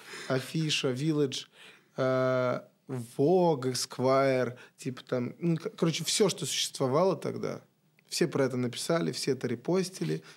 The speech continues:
Как-то это попало в какой-то общий нерв и андеграундной какой-то тусовки, и богемной какой-то тусовки. Я помню, было время, там, я не знаю, после этого несколько лет уже была прогикиска,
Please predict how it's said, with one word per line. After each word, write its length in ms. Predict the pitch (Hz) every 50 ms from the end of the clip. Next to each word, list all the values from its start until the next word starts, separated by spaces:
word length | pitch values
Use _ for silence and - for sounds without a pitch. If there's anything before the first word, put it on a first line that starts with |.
| _
Как-то 240 | - 170 165 - - 170
это 140 | - -
попало 400 | - 160 143 - 175 165 170 160
в 60 | 160 -
какой-то 340 | 151 131 131 - 139 143 147
общий 300 | 147 135 - - - 131
нерв 320 | 123 123 135 147 156 - - - _ _ -
и 60 | 131
андеграундной 600 | 127 123 120 120 120 135 147 160 170 165 160 151 139
какой-то 260 | 147 143 147 139 -
тусовки, 540 | - 131 - - 139 135 135 - - - -
и 200 | - - 127 120
богемной 460 | 113 117 113 117 143 160 165 165 156
какой-то 220 | 139 - 151 - -
тусовки. 560 | - - - 160 151 139 - - - 147 - - - - - - - _
Я 100 | - 147
помню, 200 | 139 175 185 170
было 220 | 151 139 170 160 151
время, 500 | 120 135 143 170 196 190 175 175 - - - _ _ - - - _ _ _ _ -
там, 260 | - 131 123 120 120
я 60 | 120
не 100 | 117 117
знаю, 220 | 117 127 117 113
после 300 | 117 - 117 - - 131
этого 160 | 120 113 - 127
несколько 340 | 127 123 123 - - 127
лет 220 | 127 143 139 - 139
уже 160 | 123 131 131
была 240 | 123 131 123 120 113
прогикиска, 840 | 117 123 120 113 117 113 - - 143 156 - - - 147 143 -